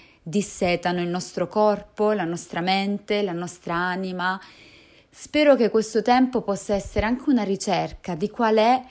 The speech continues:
la sorgente fatta per noi, di qual è la fonte, qual è la fonte più pura che può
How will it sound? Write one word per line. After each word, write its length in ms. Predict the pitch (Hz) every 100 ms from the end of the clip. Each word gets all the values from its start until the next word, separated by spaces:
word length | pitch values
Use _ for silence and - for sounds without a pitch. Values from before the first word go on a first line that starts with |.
| - - _
la 120 | 202
sorgente 1040 | 202 214 196 185 196 180 175 170 185 170 170
fatta 400 | - 185 - 190
per 240 | 180 180
noi, 680 | 196 196 190 185 202 226 - _
di 140 | 196
qual 220 | 208 208 202
è 100 | 202
la 160 | 180
fonte, 720 | 170 208 180 180 180 180 165 165 - - - _ _ _ _
qual 160 | - 226
è 80 | 233
la 140 | 226
fonte 320 | 196 202 208
più 240 | 196 185 -
pura 480 | 233 247 247 247 -
che 140 | -
può 600 | 190 175 165 156 156 165